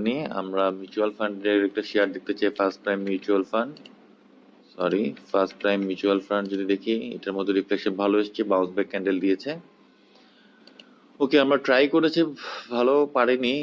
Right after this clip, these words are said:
এর মধ্যে শেয়ার হচ্ছে আমরা নেট ট্রাই করেছে, প্রাইসটা একই জায়গায় রয়েছে। এসিআই ফর্মুলা, এটাও একটা রিটেস্ট।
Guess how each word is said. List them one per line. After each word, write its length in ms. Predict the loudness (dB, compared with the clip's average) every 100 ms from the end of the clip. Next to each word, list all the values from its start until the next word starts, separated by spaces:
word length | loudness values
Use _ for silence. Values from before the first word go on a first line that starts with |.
| 0
এর 80 | 0
মধ্যে 260 | 0 0 -2
শেয়ার 320 | 0 0 2 2
হচ্ছে 180 | 2 0
আমরা 320 | 2 2 2 2
নেট 140 | 0 0
ট্রাই 160 | 0 2
করেছে, 360 | 2 0 2 2 2 -4 -16 -16 0
প্রাইসটা 340 | 2 2 0
একই 120 | -2 0
জায়গায় 220 | 2 2 2
রয়েছে। 280 | 2 0 -4 -2
এসিআই 280 | -2 0 0
ফর্মুলা, 420 | 0 -4 -2 0 0
এটাও 300 | 2 4 4
একটা 180 | 2 -2
রিটেস্ট। 540 | -2 0 0 0 -2